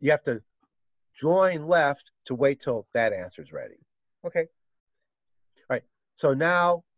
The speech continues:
how do you get this stuff going? Okay,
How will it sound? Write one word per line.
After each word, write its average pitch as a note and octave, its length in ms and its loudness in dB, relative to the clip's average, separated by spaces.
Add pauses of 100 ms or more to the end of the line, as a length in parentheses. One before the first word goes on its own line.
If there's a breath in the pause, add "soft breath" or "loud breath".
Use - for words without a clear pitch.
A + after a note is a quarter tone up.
how - 180 -2
do D3 80 -2
you C#3 60 -4
get C#3 140 -2
this C#3 140 -6
stuff A#2 220 -4 (160)
going? C#3 540 2 (380)
Okay, G#2+ 180 -8